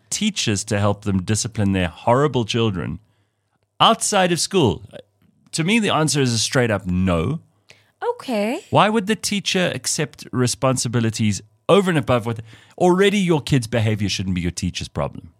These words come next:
Speaker 2: Hmm.
Speaker 1: If the kid's behaving badly, it's a parent thing, don't you think?
Speaker 2: I don't know. So the reason why I asked this question, I saw a TikTok video of a teacher who, like, was venting.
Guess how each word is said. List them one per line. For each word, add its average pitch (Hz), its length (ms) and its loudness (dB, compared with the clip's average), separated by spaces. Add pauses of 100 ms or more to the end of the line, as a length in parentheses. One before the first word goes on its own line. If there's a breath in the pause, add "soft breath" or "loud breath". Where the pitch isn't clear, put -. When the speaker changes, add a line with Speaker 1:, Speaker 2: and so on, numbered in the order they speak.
(280)
Speaker 2:
Hmm. 156 240 -8 (120)
Speaker 1:
If 127 120 -6
the 135 80 -2
kid's 185 240 -2
behaving 165 320 2
badly, 104 320 0
it's - 160 -8
a 82 40 -8
parent 87 560 -4
thing, 62 280 -20 (100)
don't 113 220 -2
you 147 80 -4
think? 190 300 -8 (500)
Speaker 2:
I - 180 -8 (160)
don't 480 600 -4
know. 302 340 -4
So 285 160 -8
the 294 100 -6
reason 370 320 2
why 240 200 0
I 175 200 -2
asked - 240 -8
this 165 160 -12
question, 160 420 -8
I 190 120 0
saw 262 180 -2
a 262 60 -2
TikTok 196 420 -6
video 147 460 -6
of 160 160 -8 (100)
a 190 80 0
teacher 180 640 -2 (460 loud breath)
who, 226 520 -4
like, 190 380 -6 (160)
was 196 240 -2
venting. 160 460 -4